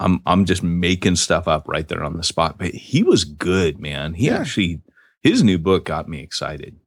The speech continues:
Speaker 2: I kinda liked it because, um, it's a novel.
Speaker 1: Yeah.
Speaker 2: And that's a novel idea.
Speaker 1: It is a novel
Speaker 2: <laughs>
Speaker 1: idea. And,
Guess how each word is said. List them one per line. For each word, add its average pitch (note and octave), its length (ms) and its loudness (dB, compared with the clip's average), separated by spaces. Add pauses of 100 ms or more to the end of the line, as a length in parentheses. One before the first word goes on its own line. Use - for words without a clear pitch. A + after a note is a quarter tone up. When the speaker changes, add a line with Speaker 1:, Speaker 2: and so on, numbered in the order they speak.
(880)
Speaker 2:
I C3+ 120 4
kinda G#3 260 4
liked B2+ 280 4
it A#2 120 -2
because, G#2 680 2
um, F2 440 -2 (840)
it's A2+ 160 -4
a G#2+ 40 -6
novel. A#2+ 480 -2 (680)
Speaker 1:
Yeah. D3+ 400 -2
Speaker 2:
And C3+ 100 2
that's B3+ 160 0
a F3 40 4
novel A#2 360 2
idea. E2+ 440 -4 (840)
Speaker 1:
It D#3 120 6
is A3 140 6
a G#2+ 40 4
novel F2 320 2
Speaker 2:
<laughs> - 0 -
Speaker 1:
idea. G3 500 2
And, A2 220 -4